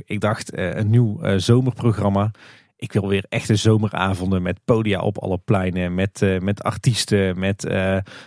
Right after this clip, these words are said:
eh, ja, echt een f-, een feestje, dat festivalgevoel zoals we dat kennen van het Negenpleinenfestijn en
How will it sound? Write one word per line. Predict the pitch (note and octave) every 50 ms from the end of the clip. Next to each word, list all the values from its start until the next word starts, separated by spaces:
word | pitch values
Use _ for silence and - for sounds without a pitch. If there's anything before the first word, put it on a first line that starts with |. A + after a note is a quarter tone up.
| _ _
eh, | _ - F#2+ F#2 F#2 F#2 F#2 F#2+ F#2+ G2 F#2 F#2 G2 E2 - - G#2+ - _ _ _
ja, | - - C3 A#2 G2 F2 - - _ _ _ -
echt | - E3+ - - -
een | G2+ G#2+
f-, | - -
een | C3+ - B2+ A2+
feestje, | - - B2 C3 B2 - - G#2+
dat | G2 F2+
festivalgevoel | - - B2+ - - A#2+ G2+ G#2+ G#2 G#2 G2 G2 G2+ G#2 G#2
zoals | F#2 G2 F#2+ A2+ -
we | - G2+
dat | F#2+ -
kennen | - - G2 F#2+
van | F#2+ G2
het | F#2 F#2+
Negenpleinenfestijn | F#2+ F#2+ F#2 G2+ - F#2+ F#2 F#2 G2 F#2 - - - F#2 F2 F2 E2+
en | E2 F2 F2+ F2 F#2